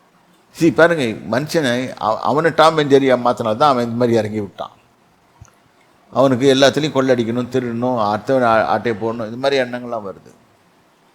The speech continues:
எண்ணத்தை சீர்படுத்துங்கள், ஆவியானவருடைய இணைந்து ஜீவிங்கள். அப்பொழுது ஒரு எண்ணங்கள் மாறினால் பழையபடி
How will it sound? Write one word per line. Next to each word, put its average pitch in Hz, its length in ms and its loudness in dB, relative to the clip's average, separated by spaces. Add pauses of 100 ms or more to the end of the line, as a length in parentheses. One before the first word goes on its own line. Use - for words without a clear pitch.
(1400)
எண்ணத்தை 131 440 0
சீர்படுத்துங்கள், 85 760 -12 (460)
ஆவியானவருடைய 123 760 2
இணைந்து 127 800 -2
ஜீவிங்கள். 117 600 -6 (800)
அப்பொழுது 127 380 2
ஒரு 104 160 0
எண்ணங்கள் 147 400 0
மாறினால் 110 440 0
பழையபடி 156 580 4